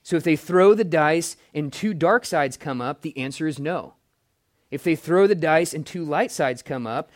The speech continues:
the answer is yes. If they throw the dice and they're alternating dark and light, it's roll again.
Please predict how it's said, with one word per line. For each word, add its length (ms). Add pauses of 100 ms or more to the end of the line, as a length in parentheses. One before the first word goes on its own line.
(120)
the 160
answer 280
is 140
yes. 480 (540)
If 100
they 140
throw 260
the 100
dice 460
and 100
they're 120
alternating 640
dark 280
and 120
light, 400 (380)
it's 120
roll 220
again. 320